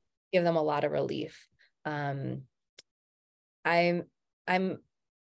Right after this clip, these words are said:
especially a fan of, um, changing some mindset. If people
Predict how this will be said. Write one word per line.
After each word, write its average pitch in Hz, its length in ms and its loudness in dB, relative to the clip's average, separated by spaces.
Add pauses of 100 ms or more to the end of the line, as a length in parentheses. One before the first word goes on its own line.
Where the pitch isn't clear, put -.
(460)
especially 214 580 8
a 220 80 10
fan 185 600 0
of, 170 720 2
um, 165 320 -2
changing 180 580 -2
some 165 240 0
mindset. 165 760 2 (680)
If 175 240 4
people 175 680 4